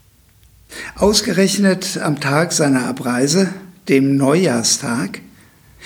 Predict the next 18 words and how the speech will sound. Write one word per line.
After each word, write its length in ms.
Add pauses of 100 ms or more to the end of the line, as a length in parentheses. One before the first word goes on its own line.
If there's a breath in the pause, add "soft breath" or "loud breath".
(180 loud breath)
fing 260
es 140
an 180
zu 160
schneien. 640 (1160)
Nicht 240
sofort. 640 (840 loud breath)
Erst 440
auf 180
den 200
Höhen 340
der 240
Rhön, 600 (580)
der 80
Kasseler 480
Berge, 600 (680 loud breath)
im 200
Weserbergland. 880